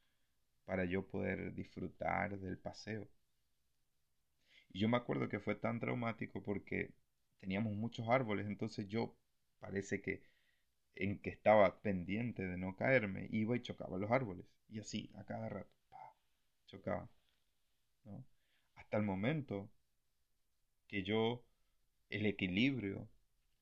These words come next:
y la firmeza lo, lo fui adquiriendo en la práctica. Y ya luego me preocupaba por no chocar esos árboles, sino por llevar un buen camino.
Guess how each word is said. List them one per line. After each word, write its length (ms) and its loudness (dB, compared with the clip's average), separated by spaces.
y 60 -12
la 120 2
firmeza 500 0
lo, 360 -2
lo 180 -4
fui 260 -2
adquiriendo 760 -4
en 100 -10
la 140 -6
práctica. 640 -4
Y 120 -8
ya 180 4
luego 260 0
me 140 0
preocupaba 600 -2
por 140 0
no 200 -2
chocar 380 -4
esos 260 -8
árboles, 400 -10
sino 480 0
por 160 -4
llevar 240 2
un 160 -2
buen 200 -2
camino. 400 -8